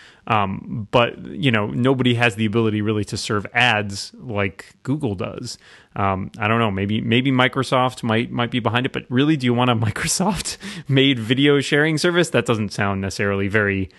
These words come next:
uh, hip or cool. Um, so I, I don't know. I mean, I, I agree. I think there's a lot of things that, uh, you know, I don't necessarily need to see YouTube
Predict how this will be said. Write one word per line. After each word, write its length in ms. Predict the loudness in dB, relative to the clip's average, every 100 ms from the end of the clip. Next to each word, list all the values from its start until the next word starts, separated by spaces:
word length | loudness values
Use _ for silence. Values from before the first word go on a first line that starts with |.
| -20 _ -4
uh, 380 | 0 0 -2 -4
hip 260 | -6 -8 -10 -18 _
or 180 | -4 -4
cool. 420 | -2 -2 -2 -4 -10 -16 -20 -6
Um, 520 | 2 2 4 0 -4 -8 _
so 400 | -4 0 0 0
I, 160 | -6 -8 -2
I 100 | 2
don't 140 | 4
know. 260 | 4 2 2
I 100 | 2
mean, 180 | 2
I, 280 | 2 0 -2 2
I 100 | 2
agree. 400 | 4 2 4 2
I 120 | 2
think 200 | 0 0
there's 180 | 2 2
a 40 |
lot 180 | 2 2
of 80 | 0
things 320 | 0 0 0
that, 320 | 0 0 -6 _ -4
uh, 220 | -4 -2 -2
you 120 | 0
know, 120 | 2
I 120 | 0
don't 120 | 0
necessarily 460 | 0 0 2 2 2
need 140 | -2 -4
to 60 |
see 200 | -6 -2
YouTube 500 | -2 -2 0 0 0